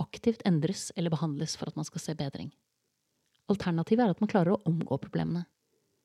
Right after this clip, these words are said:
Men da pålegger man samtidig hesten å leve med smertene. For den ubehagelige sannheten er at de aller fleste hester som har såkalte adferdsproblemer, eller på ulike måter viser tegn til aggresjon, lever med smerte.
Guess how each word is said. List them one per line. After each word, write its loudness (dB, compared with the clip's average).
Men 2
da 4
pålegger 2
man -2
samtidig 0
hesten -4
å 0
leve 2
med 0
smertene. -8
For 2
den 2
ubehagelige 4
sannheten 0
er 0
at -4
de -2
aller 6
fleste 2
hester -2
som 4
har 2
såkalte -2
adferdsproblemer, 2
eller 4
på 0
ulike 2
måter 2
viser -2
tegn -2
til -2
aggresjon, 0
lever 2
med 0
smerte. -6